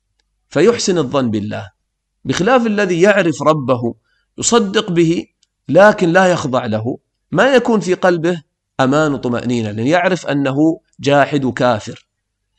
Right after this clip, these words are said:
فإذا ننتبه لهذا المعنى الدقيق في الإيمان، فنقول الإيمان تصديق مع طمأنينة وأمان في القلب، وإنما تحصل هذه الطمأنينة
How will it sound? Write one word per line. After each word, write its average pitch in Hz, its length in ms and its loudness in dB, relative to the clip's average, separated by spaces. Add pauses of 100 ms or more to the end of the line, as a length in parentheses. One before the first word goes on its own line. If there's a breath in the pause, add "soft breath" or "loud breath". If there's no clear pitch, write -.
(220)
فإذا 160 400 2 (220)
ننتبه 175 480 0
لهذا 135 540 0
المعنى 123 520 0 (100)
الدقيق 135 520 -2
في 127 280 -2
الإيمان، 110 500 -4 (680)
فنقول 180 460 -2
الإيمان 180 580 -2 (480)
تصديق 196 680 -2 (500)
مع 170 440 0 (160)
طمأنينة 147 800 2
وأمان 139 540 0
في 120 100 -8
القلب، 202 400 0 (840)
وإنما 160 880 2
تحصل 131 500 -2
هذه 185 220 4
الطمأنينة 208 800 0